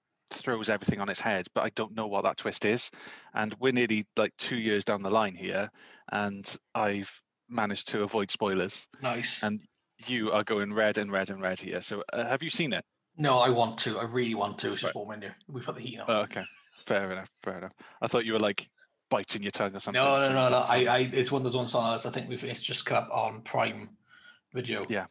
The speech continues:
Speaker 2: On our sort of things. Oh, let me click, we'll put that on there at some point.
Speaker 1: Yeah,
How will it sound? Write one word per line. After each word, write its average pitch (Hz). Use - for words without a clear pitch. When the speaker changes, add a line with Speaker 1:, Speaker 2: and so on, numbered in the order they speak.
Speaker 2:
On 113
our 107
sort 98
of -
things. -
Oh, -
let -
me -
click, -
we'll -
put -
that 107
on -
there 113
at 113
some -
point. 127
Speaker 1:
Yeah, 98